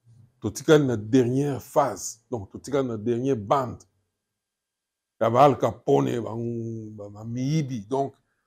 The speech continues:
bango nyonso bami-, bamitie déjà parce que c'est une question de vie ou de mort. Eza lokola septième combat, etumba suka. Tikali bawumbu libela.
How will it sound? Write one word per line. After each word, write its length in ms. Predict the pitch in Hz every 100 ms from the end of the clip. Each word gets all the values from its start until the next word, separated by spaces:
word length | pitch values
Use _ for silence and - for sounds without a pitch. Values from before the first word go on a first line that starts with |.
| _
bango 240 | 117 123 147
nyonso 260 | 165 151
bami-, 460 | 117 113 131 135 156
bamitie 540 | 123 110 135 - 170
déjà 280 | 120 120 143
parce 260 | 147 139 -
que 220 | 139 156 _ _ _
c'est 280 | - 110 160
une 140 | 151
question 300 | 120 - 143
de 100 | 120
vie 140 | 110
ou 120 | 131 120
de 140 | 104
mort. 500 | 107 135 170 165 - _ _ _ _ _ _ _ _ _ _ _ _ _ -
Eza 160 | 98 143
lokola 240 | 147 135
septième 420 | - 135 139 120
combat, 400 | 104 98 90 78
etumba 380 | 90 - 113 107
suka. 380 | 92 - 95 - _ _ _ _ _ _ _ _ _ _ _ _ _ -
Tikali 320 | - 117 123
bawumbu 400 | 117 101 110 101
libela. 440 | 87 87 101 104